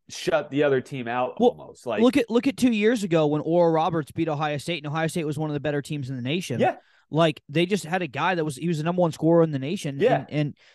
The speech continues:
Speaker 2: they just had a guy that could score, outscore Ohio State or, uh, you know, help the team outscore
Speaker 1: Three-point
Speaker 2: Ohio State.
Speaker 1: shooting, yeah.
Speaker 2: Yes.
Speaker 1: That's the other thing that's so great about the tournament is, you know, you get to see some of these guys from smaller schools who don't get enough spotlight, and it's like, wow, these guys are really good players.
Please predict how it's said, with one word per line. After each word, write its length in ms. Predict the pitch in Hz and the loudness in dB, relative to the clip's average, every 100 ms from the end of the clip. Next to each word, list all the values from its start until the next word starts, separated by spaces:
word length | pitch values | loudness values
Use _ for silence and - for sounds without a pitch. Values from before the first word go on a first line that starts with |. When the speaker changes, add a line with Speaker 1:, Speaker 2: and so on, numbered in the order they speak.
| - | 0
Speaker 2:
they 80 | 160 | 2
just 160 | 180 | 4
had 100 | 175 185 | 2 2
a 40 | |
guy 160 | 165 170 | 0 -2
that 100 | 139 | -2
could 140 | 143 | -8
score, 320 | - - 170 - | -6 0 0 2
outscore 560 | 170 - - 170 175 | -2 -2 -4 0 2
Ohio 240 | 151 151 151 | 0 -2 -6
State 200 | 175 160 | -4 -2
or, 160 | 139 123 | -2 -4
uh, 60 | |
you 160 | 139 131 | -6 -4
know, 140 | 139 117 _ - | -6 -8 _ -2
help 180 | 160 135 | -2 0
the 100 | 143 | -6
team 220 | 175 202 | -4 -4
outscore 200 | 156 135 | -4 0
Speaker 1:
Three-point 200 | - 143 | 2 2
Speaker 2:
Ohio 240 | - 208 | 4 0
State. 200 | - - | 0 -2
Speaker 1:
shooting, 200 | - 123 | -2 -2
yeah. 200 | 110 131 | -2 -2
Speaker 2:
Yes. 340 | 123 143 104 - | 0 -2 -4 -6
Speaker 1:
That's 240 | 208 285 - | -2 -2 -4
the 160 | 196 - | -6 0
other 180 | 208 202 | 2 2
thing 140 | 180 | -2
that's 160 | 151 143 | -6 -2
so 120 | 143 | -2
great 220 | 123 143 | 0 0
about 240 | 135 131 | 0 -2
the 60 | 127 | -4
tournament 540 | - 143 120 107 104 | -12 -10 -8 -8 -8
is, 340 | 113 113 110 - _ _ _ _ _ _ _ - | -4 -4 -6 -18 _ _ _ _ _ _ _ -4
you 140 | 185 | -2
know, 120 | 165 151 | 2 2
you 160 | 165 | 2
get 80 | 196 | 2
to 80 | 196 | 2
see 180 | - 202 | -2 -8
some 220 | - 180 | -6 -8
of 40 | |
these 220 | 170 151 - | -6 -8 -2
guys 260 | 170 160 | 0 0
from 120 | 160 | -2
smaller 340 | 139 151 156 147 | -10 -2 0 0
schools 320 | - 156 151 | -2 -6 -4
who 60 | 135 | -6
don't 140 | 147 | -4
get 80 | 143 | -4
enough 180 | 139 127 | -4 -8
spotlight, 580 | - 135 143 127 120 | -2 0 0 0 -2
and 80 | 120 | -2
it's 100 | 127 | -6
like, 140 | 123 110 | -6 -2
wow, 160 | 147 | 0
these 160 | 131 180 | 0 2
guys 220 | 170 143 | 2 2
are 100 | 131 | 0
really 340 | 117 170 156 | 0 2 2
good 180 | 139 143 | 2 -2
players. 580 | 143 156 117 80 78 _ | -2 -2 -2 -6 -14 _